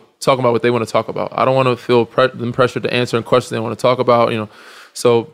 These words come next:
you know, I'll ask him when time is right, if possible, if he wants to join on. You know, if not, I said, "I,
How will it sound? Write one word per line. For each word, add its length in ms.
you 100
know, 60
I'll 160
ask 300
him 120
when 120
time 260
is 80
right, 240
if 320
possible, 400
if 60
he 60
wants 160
to 60
join 240
on. 280
You 80
know, 320
if 140
not, 160
I 40
said, 140
"I, 40